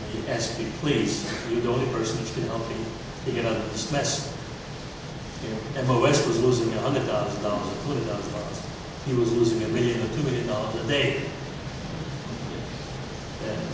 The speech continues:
uh, I cut my trip short. Uh, I came back a month later,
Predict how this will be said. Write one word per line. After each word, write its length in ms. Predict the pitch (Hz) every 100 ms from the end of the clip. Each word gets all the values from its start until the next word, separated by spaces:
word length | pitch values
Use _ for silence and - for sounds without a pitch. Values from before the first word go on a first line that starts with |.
| -
uh, 1300 | 165 - - - - - - - - - - -
I 60 | 131 120
cut 220 | 139 131
my 120 | 117 - -
trip 160 | - 120 - - - - - - -
short. 220 | - -
Uh, 1600 | - - - - - - - - - - - - - - -
I 140 | - -
came 120 | -
back 200 | 110 104
a 40 | 107
month 220 | 110 113
later, 240 | 113 107